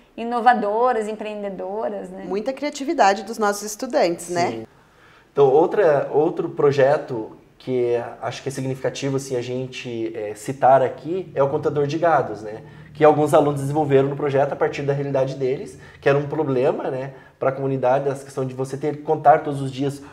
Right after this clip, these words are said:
Speaker 3: os gados lá, né? E eles utilizaram ali, é, um sensor de presença e uma telinha de L C D pra que, quando o gado passasse, então,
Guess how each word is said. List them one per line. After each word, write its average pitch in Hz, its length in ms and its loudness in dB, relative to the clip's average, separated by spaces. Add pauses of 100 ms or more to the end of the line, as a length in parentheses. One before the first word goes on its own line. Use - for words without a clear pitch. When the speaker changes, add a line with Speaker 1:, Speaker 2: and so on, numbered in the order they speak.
(160)
Speaker 3:
os 123 220 -8
gados 123 500 4
lá, 127 300 -2
né? 117 160 -12 (420)
E 156 80 -2
eles 170 200 8
utilizaram 170 640 6
ali, 143 400 -2 (180)
é, 135 240 0
um 147 140 -4
sensor 143 340 -2
de 135 100 -6
presença 160 800 -2 (260)
e 147 240 -2
uma 143 200 -2
telinha 143 320 -2
de 139 100 -2
L 139 160 -2
C - 160 -6
D 160 320 -4 (400)
pra 156 160 2
que, 165 500 -2 (200)
quando 151 280 4
o 143 480 -4
gado 139 360 4
passasse, 165 600 0
então, 160 400 -2